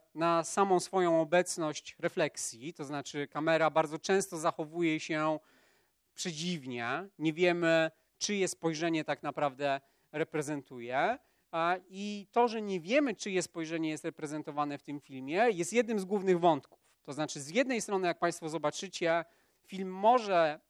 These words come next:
z wielu powodów, a, sprawiać wrażenie, jakby reprezentował głos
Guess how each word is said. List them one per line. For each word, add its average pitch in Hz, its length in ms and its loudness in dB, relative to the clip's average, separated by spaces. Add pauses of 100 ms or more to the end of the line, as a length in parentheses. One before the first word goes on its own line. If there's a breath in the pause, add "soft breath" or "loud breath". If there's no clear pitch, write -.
z 135 120 -18
wielu 202 220 2
powodów, 151 720 0
a, 139 260 0 (680)
sprawiać 190 420 0
wrażenie, 175 460 0
jakby 156 640 0 (920)
reprezentował 170 1040 2 (140)
głos 156 640 2